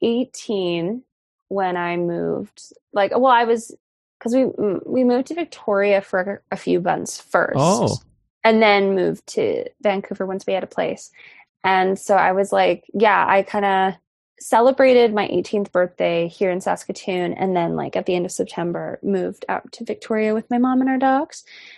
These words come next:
Speaker 1: And then, um, so I was eighteen and nineteen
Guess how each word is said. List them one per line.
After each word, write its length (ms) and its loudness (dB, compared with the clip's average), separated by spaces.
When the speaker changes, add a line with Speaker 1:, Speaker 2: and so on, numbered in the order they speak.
Speaker 1:
And 200 2
then, 600 2
um, 600 0
so 160 0
I 20 6
was 140 4
eighteen 720 2
and 480 2
nineteen 800 0